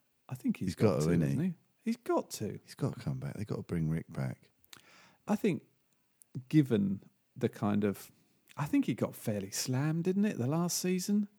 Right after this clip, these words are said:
Speaker 2: No, I think, uh,
Speaker 1: Did he not?
Speaker 2: I, I, the ratings have steadily declined over the last,
Speaker 1: Yeah,
Speaker 2: well, really
Speaker 1: sure.
Speaker 2: since that first Negan episode.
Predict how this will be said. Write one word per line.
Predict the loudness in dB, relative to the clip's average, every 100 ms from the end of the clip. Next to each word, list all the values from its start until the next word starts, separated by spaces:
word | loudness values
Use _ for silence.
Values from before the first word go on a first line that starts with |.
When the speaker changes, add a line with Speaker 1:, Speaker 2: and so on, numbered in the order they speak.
| _ _ _ _ 0
Speaker 2:
No, | 6 8 8
I | 8
think, | 8 4 0 -10 -8
uh, | -8 -4
Speaker 1:
Did | 0 4
he | 6
not? | 6 6 4
Speaker 2:
I, | 4 2 0 0
I, | 4 4
the | 4 6
ratings | 8 8 8 6
have | 6
steadily | 4 4 6 6 4 2
declined | 2 0 2 4 4
over | 2
the | 2 2
last, | 4
Speaker 1:
Yeah, | 4 4 -2 6
Speaker 2:
well, | 8 10
really | 10 8
Speaker 1:
sure. | 6
Speaker 2:
since | 4 4
that | 2 0 0
first | 0 0 2
Negan | 2 2 2
episode. | -2 -4 -2 -2 -4